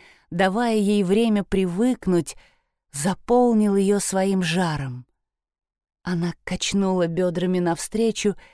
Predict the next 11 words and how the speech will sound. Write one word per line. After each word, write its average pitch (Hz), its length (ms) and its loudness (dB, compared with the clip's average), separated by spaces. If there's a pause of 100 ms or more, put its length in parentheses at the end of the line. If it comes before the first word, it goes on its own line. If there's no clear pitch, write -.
(120)
разрешая 190 760 0
ему 175 300 0
войти 165 460 -2
полностью, 143 760 -4 (520)
принимая 170 580 2
его 170 320 0
целиком 175 800 -2 (240)
сквозь - 500 -6
тянущую 160 720 -4
приятную 156 680 -2
боль. 131 400 -8